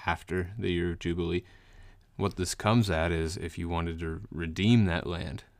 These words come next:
you know, you take its valuation price, you add a fifth to it. So the priest has judged it, and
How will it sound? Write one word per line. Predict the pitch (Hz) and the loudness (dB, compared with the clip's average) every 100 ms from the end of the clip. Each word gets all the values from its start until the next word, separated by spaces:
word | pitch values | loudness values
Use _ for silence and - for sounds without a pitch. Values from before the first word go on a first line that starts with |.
| - - - | -20 -20 -14
you | 110 | -10
know, | 92 87 | -8 -8
you | |
take | 82 - 82 | -8 -4 -4
its | 85 - | -4 -2
valuation | 82 85 92 104 - | 0 2 2 2 0
price, | - 92 - | 0 -2 -2
you | 90 | -2
add | 82 | -2
a | |
fifth | - 110 107 - | -2 -2 -2 -4
to | 85 | -6
it. | - - - - - - - - - - - | -6 -8 -10 -8 -8 -10 -16 -20 -20 -20 -16
So | - 82 | -8 -6
the | 78 | -6
priest | - 92 - | -2 -2 -2
has | - 78 | -6 -6
judged | - 85 82 - | -4 -2 -2 -2
it, | 85 - - | -4 -4 -8
and | 85 80 - | -6 -4 -6